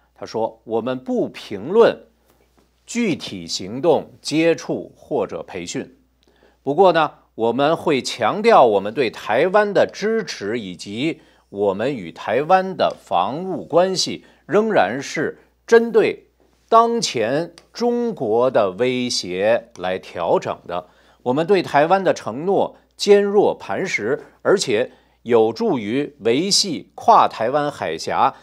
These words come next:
及该地区的和平稳定。”而台湾媒体啊，透露出更多的细节啊，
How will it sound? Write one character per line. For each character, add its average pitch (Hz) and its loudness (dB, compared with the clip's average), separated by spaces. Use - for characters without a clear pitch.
及 104 -8
该 175 4
地 147 -6
区 135 -10
的 92 -4
和 127 -6
平 104 -12
稳 92 -6
定。” - -8
而 170 2
台 175 0
湾 175 4
媒 156 0
体 117 -8
啊， 95 -2
透 151 -4
露 117 -4
出 120 -10
更 117 -4
多 113 -4
的 104 -4
细 95 -10
节 80 -10
啊， 80 -10